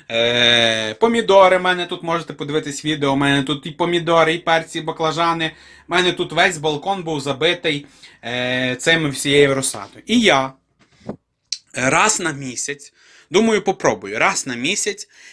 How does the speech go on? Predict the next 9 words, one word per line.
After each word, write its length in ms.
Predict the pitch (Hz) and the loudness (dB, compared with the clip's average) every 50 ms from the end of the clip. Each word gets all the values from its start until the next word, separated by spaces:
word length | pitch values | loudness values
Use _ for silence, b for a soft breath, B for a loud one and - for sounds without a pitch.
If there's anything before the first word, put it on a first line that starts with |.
| B B | B B
і 40 | - | -8
спеціально 440 | - - 226 - 247 226 202 190 185 | -6 -4 0 2 2 2 2 0 -2
не 100 | 185 175 | -4 -2
дивився 340 | 175 190 190 180 - 185 | -2 0 0 0 -4 -2
ніяких 400 | 175 175 165 - - - - - | -2 -2 -2 -2 -4 -12 -8 -4
відео, 380 | 254 262 262 - 220 208 196 190 | -4 -4 -2 0 0 0 0 0
нічого 300 | 185 180 175 - 226 208 | -2 -4 -4 -4 -4 -4
не 120 | 190 185 | -4 -6
цей, 300 | 180 - 233 240 233 233 | -6 -4 -4 -4 -4 -4